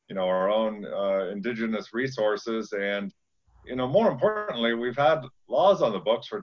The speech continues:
ten years. You know, they're, they're, the, the purpose of the law is to allow the investor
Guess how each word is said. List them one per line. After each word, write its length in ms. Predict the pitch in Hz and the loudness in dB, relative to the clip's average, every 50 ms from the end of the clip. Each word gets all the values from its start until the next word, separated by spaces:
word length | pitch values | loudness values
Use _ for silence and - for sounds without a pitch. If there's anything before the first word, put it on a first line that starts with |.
| - | -2
ten 160 | - 147 170 165 | -2 -2 0 0
years. 640 | 147 120 110 104 98 98 101 104 104 - - _ _ _ _ _ _ _ _ _ | 2 4 4 4 4 4 2 0 -2 -6 -12 _ _ _ _ _ _ _ _ _
You 80 | 117 113 | -2 0
know, 180 | 113 110 107 | 2 2 4
they're, 360 | 101 110 110 110 110 107 - - _ - 117 - - _ _ | 4 2 2 2 2 0 -4 -8 _ -20 -20 -20 -20 _ _
they're, 280 | 113 120 123 123 123 117 - _ _ 113 | -6 -4 -4 -4 -4 -6 -10 _ _ -10
the, 240 | 117 120 120 117 113 _ | -8 -8 -8 -10 -12 _
the 80 | - 110 - | -20 -4 0
purpose 360 | - 208 202 - 208 165 156 | 0 0 2 0 -2 -4 -4
of 80 | 151 120 | -2 -2
the 100 | 113 110 | 0 2
law 540 | 117 147 170 160 127 113 113 120 135 131 - _ _ _ _ _ _ | 4 4 6 6 6 6 4 4 2 -2 -8 _ _ _ _ _ _
is 360 | - 113 120 127 127 127 131 | -4 -2 0 0 0 -2 -6
to 460 | - - 131 123 120 120 120 120 123 127 _ _ _ _ _ _ _ _ _ - | -6 -2 0 2 2 2 0 -2 -6 -10 _ _ _ _ _ _ _ _ _ -4
allow 760 | - 120 117 127 131 143 147 147 151 156 156 160 151 117 - - | -2 0 2 4 4 6 6 6 6 6 4 2 0 -4 -6 -6
the 360 | 123 139 139 139 139 135 - | -4 -4 -2 -2 -4 -4 -6
investor 960 | 131 127 120 113 139 160 180 185 - - - 113 107 110 113 135 143 139 - | -4 -4 2 4 4 4 4 4 0 -2 0 2 2 4 2 2 -2 -4 -10